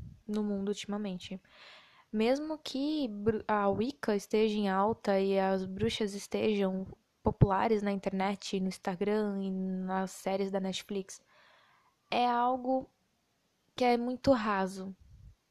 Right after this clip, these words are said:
Eu percebo pelo que eu vejo em comunidades de bruxaria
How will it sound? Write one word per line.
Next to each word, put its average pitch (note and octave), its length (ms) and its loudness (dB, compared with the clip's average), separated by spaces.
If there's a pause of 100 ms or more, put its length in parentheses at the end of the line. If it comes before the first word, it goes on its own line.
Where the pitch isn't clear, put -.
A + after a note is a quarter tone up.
(460)
Eu A3 160 4
percebo A#3 920 2
pelo A3 260 4
que - 160 -2
eu G#3+ 100 2
vejo A3+ 460 2
em A3 300 -2
comunidades G3 1120 -4 (920)
de G3+ 340 -2
bruxaria F#3+ 880 0